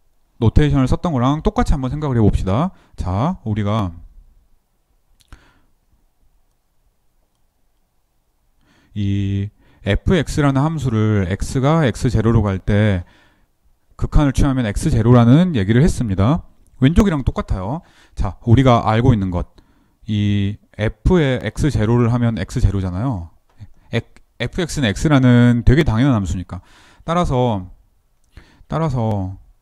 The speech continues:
우리가 얘기를 할 수가 있는 게 에프엑스 제로랑 리미트 에프엑스, X가 X 제로로 갈 때 이거는 같다라고 얘기를 할 수가 있습니다.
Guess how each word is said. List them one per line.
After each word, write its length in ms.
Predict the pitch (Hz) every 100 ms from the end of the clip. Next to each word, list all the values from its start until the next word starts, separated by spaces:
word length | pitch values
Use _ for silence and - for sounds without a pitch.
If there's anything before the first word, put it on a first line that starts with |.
| _ -
우리가 560 | 104 104 104 131 156
얘기를 240 | 107 98 123
할 80 | 139
수가 220 | 147 107
있는 180 | 92 92
게 220 | 117 95 - _ _ -
에프엑스 800 | 101 - 143 170 139 92 - 113
제로랑 560 | 101 95 113 120 87 - _ _ _ _
리미트 760 | 113 110 123 - 170 180 185 190 - -
에프엑스, 1120 | 101 - - 165 170 175 104 - - 101 92 104
X가 500 | 104 - 117 135 131
X 200 | 95 107
제로로 260 | 104 101 95
갈 140 | 92
때 240 | - 95 - - _ -
이거는 240 | 110 120
같다라고 1080 | - 143 104 104 101 90 _ - - 110 113
얘기를 220 | 95 107
할 100 | 135
수가 180 | 151 151
있습니다. 400 | 95 - 90 90